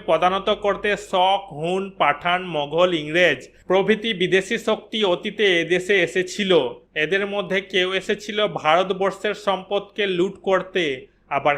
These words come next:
কেউ এসেছিল ভারতবাসীকে শাসন করতে। এদের মধ্যে কিছু জাতি চলে গেল এবং অধিকাংশ এদেশে থেকে গেল।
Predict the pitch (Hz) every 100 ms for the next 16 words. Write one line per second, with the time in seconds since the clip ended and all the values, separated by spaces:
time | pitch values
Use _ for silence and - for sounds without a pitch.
0 | - 185 196 190 180 202 - 202 202 156
1 | 156 165 196 - 180 - 214 208 202 185
2 | 156 208 202 185 185 180 185 180 135 131
3 | - _ _ 156 160 202 208 208 175 202
4 | 202 180 - 185 190 185 220 - 175 190
5 | 202 196 190 165 127 - _ - 147 151
6 | 180 156 156 190 190 202 202 180 214 180
7 | 175 175 185 214 208 - 180 202 185 190
8 | 180 156 127